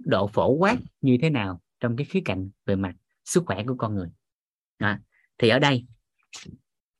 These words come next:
tạm gọi á, tạm gọi,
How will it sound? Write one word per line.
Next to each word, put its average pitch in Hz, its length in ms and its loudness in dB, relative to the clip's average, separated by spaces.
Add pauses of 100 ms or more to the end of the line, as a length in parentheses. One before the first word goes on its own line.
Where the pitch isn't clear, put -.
(1200)
tạm 117 260 2
gọi 113 280 6
á, 143 180 4 (520)
tạm 101 220 2
gọi, 107 320 4